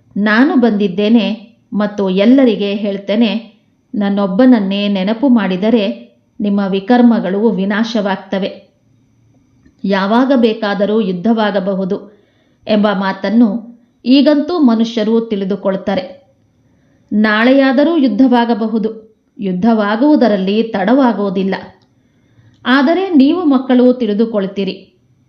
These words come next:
"ನಮ್ಮ ರಾಜಧಾನಿ ಇನ್ನೂ ಸ್ಥಾಪನೆಯಾಗಲಿಲ್ಲ.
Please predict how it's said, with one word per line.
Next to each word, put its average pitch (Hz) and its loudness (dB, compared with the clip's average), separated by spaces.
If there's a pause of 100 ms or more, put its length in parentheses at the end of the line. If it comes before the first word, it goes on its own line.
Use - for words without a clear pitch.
"ನಮ್ಮ 208 -2 (120)
ರಾಜಧಾನಿ 208 0
ಇನ್ನೂ 202 0
ಸ್ಥಾಪನೆಯಾಗಲಿಲ್ಲ. 202 0